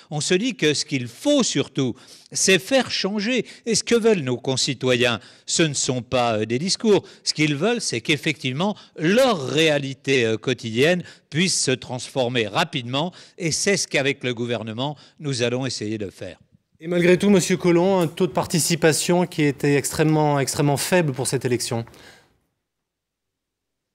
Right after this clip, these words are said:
Speaker 1: Oui, euh, c'est vrai. Euh, pour, euh, deux raisons. Euh, les deux raisons que je viens de vous indiquer. D'un côté, euh, sans doute parce que, euh, quelques personnes ont cru que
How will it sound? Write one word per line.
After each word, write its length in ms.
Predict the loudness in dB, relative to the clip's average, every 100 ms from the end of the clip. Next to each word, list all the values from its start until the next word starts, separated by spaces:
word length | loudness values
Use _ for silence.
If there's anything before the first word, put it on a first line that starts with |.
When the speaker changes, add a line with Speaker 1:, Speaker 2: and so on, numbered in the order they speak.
| _ _ _ _ _ -20 _
Speaker 1:
Oui, 280 | 0 2 4
euh, 220 | 4 4
c'est 180 | 2 0
vrai. 260 | 2 0 -2 -8 -20 -6
Euh, 280 | 0 2 2
pour, 400 | 2 2 2 2
euh, 240 | 2 2
deux 140 | 2 0
raisons. 460 | 0 -2 -2 -2
Euh, 240 | 0 2 0
les 200 | 0 0
deux 100 | 0
raisons 320 | 0 -2 -4
que 160 | 0 -2
je 140 | 0
viens 60 | -4
de 80 | -4
vous 240 | -4 -2
indiquer. 440 | -2 -2 2 2 0 -18 -20
D'un 160 | -6 -6
côté, 480 | -4 -6 -4 -2 0
euh, 140 | -2
sans 200 | -4 -6
doute 220 | -4 -4 -6 -8
parce 240 | -8 -6
que, 400 | -2 2 4 2 -2 -20 -16
euh, 260 | -10 -8 -10
quelques 1120 | -6 -6 -6 _ -4 -2 -2 -2 -2 -4 -6 -6
personnes 420 | -8 -6 -6 -4
ont 80 | -6
cru 240 | -2 -4
que 300 | 0 0 0